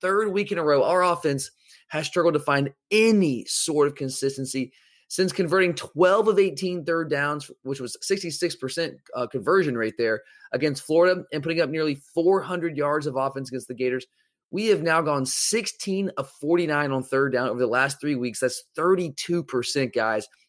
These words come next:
and have averaged only two hundred eighty-three yards a game on offense. It's actually the past two weeks against Auburn and now A and M, they have been particularly alarming for our offense, averaging only two hundred fifty-five yards a game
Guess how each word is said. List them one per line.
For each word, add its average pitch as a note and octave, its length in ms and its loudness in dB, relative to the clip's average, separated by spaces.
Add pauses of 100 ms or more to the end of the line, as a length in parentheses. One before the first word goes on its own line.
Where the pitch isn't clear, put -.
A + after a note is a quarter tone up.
and D3 60 -2
have C#3 100 -2
averaged D3+ 380 0
only C#3+ 180 -2
two F#3 300 -4
hundred F#3 320 -4
eighty-three D3 480 -4
yards C3+ 480 0
a B2+ 40 -10
game D#3+ 600 0
on C3+ 160 4
offense. D3+ 480 0 (400)
It's D3 140 -2
actually G#3 280 2
the E3 60 2
past - 360 -2
two C4+ 320 4
weeks C#3 280 2
against C#3 260 -6
Auburn D#3+ 400 0
and C3+ 100 -6
now D3+ 220 0
A C3+ 200 -4
and C#3 100 -4
M, D3+ 260 0 (340)
they G3 120 2
have F#3 100 2
been D#3 160 -2
particularly D3+ 1000 -2
alarming C3 480 0
for A#2+ 260 0
our A#2+ 160 2
offense, B2 320 -6
averaging C3+ 320 -4
only C3 240 -4
two F#3 240 -2
hundred G3 180 -2
fifty-five C#3+ 480 -4
yards B2+ 260 -2
a A#2+ 40 -16
game A#2+ 240 -12